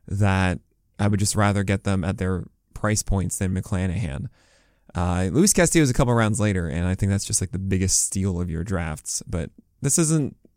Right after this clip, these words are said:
McClan-, <laughs> this isn't the Seattle Mariners. Go listen to that yesterday. <laughs> Um, this is, or two days ago. This is Shane McClanahan. I, let's continue now with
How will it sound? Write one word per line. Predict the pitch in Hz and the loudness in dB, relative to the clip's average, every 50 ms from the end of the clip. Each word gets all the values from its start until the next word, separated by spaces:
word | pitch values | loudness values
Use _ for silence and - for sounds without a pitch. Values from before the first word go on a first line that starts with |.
| _ _ _ _ - | _ _ _ _ -6
McClan-, | 131 143 - - 156 - - - 135 | -6 -4 -4 -2 -2 0 2 4 4
<laughs> | 151 | 6
this | 147 151 - 151 | 6 4 4 4
isn't | 147 147 151 147 | 2 2 4 2
the | 139 135 | 2 2
Seattle | - 156 151 147 143 143 | 4 4 4 4 4 4
Mariners. | 143 135 123 104 92 92 | 4 4 4 2 2 2
Go | 113 107 | 2 2
listen | 113 117 120 110 | 2 2 0 0
to | 113 | 0
that | 113 92 | 2 2
yesterday. | 104 113 113 - - 87 - - - - - - - - - - | 2 2 0 0 -4 -6 -8 -8 -8 -10 -10 -10 -10 -12 -4 0
<laughs> | - - - - 160 131 127 - - 120 127 135 139 143 139 135 117 - - | 0 0 0 0 -4 -4 -4 -4 -4 -4 -4 -4 -4 -6 -8 -8 -6 -2 2
Um, | - 120 120 120 120 107 104 117 | 4 4 6 4 4 2 4 4
this | 135 135 123 - | 4 6 6 6
is, | 110 104 123 131 123 123 113 120 | 4 6 6 6 6 4 4 4
or | 117 113 113 113 | 6 6 6 6
two | - 135 | 4 4
days | 120 120 120 113 | 6 6 6 4
ago. | 104 92 98 95 | 4 2 2 2
This | 92 98 95 | 2 2 0
is | 110 104 - | 0 0 0
Shane | 110 98 104 | 0 0 0
McClanahan. | 104 - - 107 101 98 92 87 85 87 - - - - - - - - - | 0 0 -2 0 0 0 0 0 -2 -4 -8 -12 -20 -20 -20 -20 -20 -6 0
I, | - 123 123 123 123 120 120 117 101 - - _ _ - - - _ _ | 2 4 4 6 4 4 4 2 0 -2 -6 _ _ -20 -20 -20 _ _
let's | - 135 196 233 - | 0 2 2 4 4
continue | - 220 196 - 180 170 165 156 | 4 2 2 4 4 4 6 6
now | 151 147 139 139 135 | 6 6 6 6 6
with | - 101 127 131 131 123 120 - | 4 4 6 6 6 6 4 2